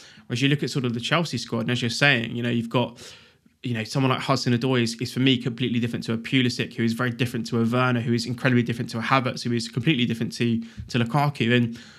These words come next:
while sometimes having that variety, I think, can be a, a good thing within a squad,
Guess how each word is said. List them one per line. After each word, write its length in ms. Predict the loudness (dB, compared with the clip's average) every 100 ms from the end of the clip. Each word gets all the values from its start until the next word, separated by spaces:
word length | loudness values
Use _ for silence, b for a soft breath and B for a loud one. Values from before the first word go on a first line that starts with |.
| B
while 160 | -2 -2
sometimes 480 | -2 -2 0 0 0
having 220 | 0 0
that 100 | 0
variety, 480 | 0 2 2 0 -4
I 20 |
think, 220 | -6 -2
can 120 | 0
be 140 | 2 2
a, 60 |
a 180 | 0 -2
good 220 | 2 2
thing 320 | 2 2 4
within 200 | 2 2
a 60 | 0
squad, 420 | 0 2 2 0